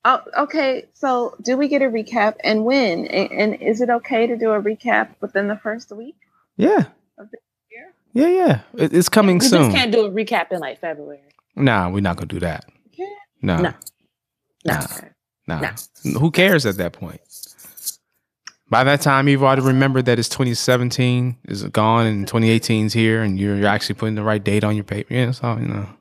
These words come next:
Speaker 2: So.
Speaker 1: Yeah, and you're ready for spring.
Speaker 2: Exactly. Exactly. Making Valentine's Day plans to either be alone or not be alone. Break
Speaker 1: Or
Speaker 2: up with
Speaker 1: you don't
Speaker 2: somebody.
Speaker 1: mean that
Speaker 2: Find a
Speaker 1: you're
Speaker 2: new
Speaker 1: just
Speaker 2: boo.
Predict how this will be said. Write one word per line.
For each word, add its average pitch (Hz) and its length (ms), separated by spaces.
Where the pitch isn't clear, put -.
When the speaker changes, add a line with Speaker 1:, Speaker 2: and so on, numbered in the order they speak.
Speaker 2:
So. 110 200
Speaker 1:
Yeah, 175 220
and 180 120
you're 185 80
ready 185 240
for - 160
spring. 175 600
Speaker 2:
Exactly. 127 640
Exactly. 107 680
Making 120 240
Valentine's 117 560
Day 120 160
plans 117 540
to 104 80
either 104 280
be 107 140
alone 110 360
or 101 120
not 101 300
be 107 100
alone. 104 400
Break 110 260
Speaker 1:
Or 113 60
Speaker 2:
up 113 80
with 120 100
Speaker 1:
you - 60
don't 110 60
Speaker 2:
somebody. 113 320
Speaker 1:
mean - 100
that 147 120
Speaker 2:
Find 110 200
a 110 40
Speaker 1:
you're 110 40
Speaker 2:
new 113 100
Speaker 1:
just 107 80
Speaker 2:
boo. 110 220